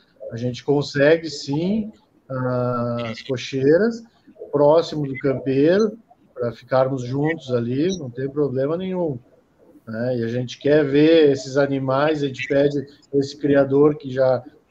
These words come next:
ou cruzou égua, ou se tiver algum burro ou mula com um campeiro, que nos divulgue, que nos mostre, pra gente dividir isso aí com todo mundo, né? Que é um, muito interessante. Inclusive, o Dirceu deve ter feito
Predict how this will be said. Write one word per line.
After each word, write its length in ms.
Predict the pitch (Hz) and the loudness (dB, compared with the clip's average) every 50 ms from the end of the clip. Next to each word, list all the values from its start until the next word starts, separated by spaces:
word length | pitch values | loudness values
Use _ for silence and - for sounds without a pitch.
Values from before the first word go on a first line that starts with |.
| - 131 | -6 -6
ou 140 | 147 147 | -6 -6
cruzou 400 | - 143 139 135 123 143 139 135 131 139 147 165 175 | -6 -6 -6 -2 0 2 4 6 6 6 6 6 6
égua, 300 | 175 - 143 135 123 - - | 6 4 4 0 0 -2 -4
ou 140 | 127 135 135 | -6 -6 -6
se 160 | - - - | -6 -10 -10
tiver 280 | - 147 143 127 139 139 | -8 -6 -4 0 2 2
algum 520 | 147 147 143 143 143 147 160 165 156 151 131 127 _ _ _ _ _ _ _ | 2 2 2 0 -2 -2 -2 -4 -4 -6 -8 -10 _ _ _ _ _ _ _
burro 400 | 127 131 151 165 180 170 160 147 | -4 -2 0 2 2 2 2 2
ou 100 | 143 139 | 2 2
mula 500 | 139 139 143 151 165 170 156 143 - - _ _ _ _ _ _ _ _ - - - | 2 2 0 2 4 2 2 2 0 -6 _ _ _ _ _ _ _ _ -20 -18 -14
com 200 | - 131 139 143 | -10 -6 -6 -6
um 40 | 139 | -6
campeiro, 800 | 139 - 135 131 127 123 120 - 131 139 165 202 196 165 - - _ _ _ _ _ - | -6 -6 -4 -4 -4 -4 -4 -2 2 2 4 4 2 0 -2 -6 _ _ _ _ _ -10
que 60 | 143 | -6
nos 200 | 139 143 143 143 | -4 -4 -4 -4
divulgue, 680 | 143 156 165 151 135 143 151 170 196 214 226 202 185 156 | -4 -4 -4 -2 0 2 4 4 6 4 4 2 0 -4
que 100 | - 127 | -8 -10
nos 160 | 127 135 127 | -10 -10 -8
mostre, 540 | 131 139 139 139 147 160 - - - 113 147 | -2 0 2 4 4 4 2 0 -4 -8 -4
pra 220 | - - 160 156 | 0 2 2 2
gente 460 | 139 135 143 147 151 151 - - 175 175 175 180 175 175 165 147 - _ _ _ - | 2 2 0 0 -2 -4 -6 -4 -4 -2 0 0 -2 -2 -4 -6 -10 _ _ _ -8
dividir 440 | 143 147 151 160 143 131 143 160 165 | -6 -4 -4 -4 -4 -2 -2 -2 -2
isso 180 | - - 151 | -2 0 0
aí 120 | 147 151 147 | 0 0 0
com 140 | 156 156 | -4 -6
todo 240 | 151 160 165 160 180 | -4 -4 -4 -2 -2
mundo, 380 | 180 185 185 180 170 135 113 107 | -4 -2 -2 -4 -4 -6 -8 -10
né? 180 | 104 104 104 - _ _ _ _ _ _ _ | -12 -12 -14 -16 _ _ _ _ _ _ _
Que 80 | - 127 | 0 0
é 80 | 127 | 2
um, 240 | 127 135 139 139 139 | 2 0 0 -2 -2
muito 260 | 139 143 165 175 196 | -2 -2 -4 -4 -6
interessante. 720 | 190 - - 180 175 180 170 175 - 175 170 170 147 - - _ _ - - - _ | -6 -2 0 2 2 2 2 2 2 2 2 2 -2 -8 -16 _ _ -20 -20 -20 _
Inclusive, 420 | - 160 156 151 160 190 196 214 | -6 -4 -2 0 0 2 2 2
o 80 | 226 190 | 2 2
Dirceu 580 | 180 208 208 - - - - 190 214 240 269 240 | 2 2 0 0 -2 -2 2 4 6 6 6 6
deve 260 | 226 208 196 175 175 | 4 2 2 0 -2
ter 220 | - - 165 156 | -2 -2 -2 -2
feito 560 | - - - 160 165 175 175 175 - - - | -2 -2 0 2 2 2 0 -2 -6 -10 -12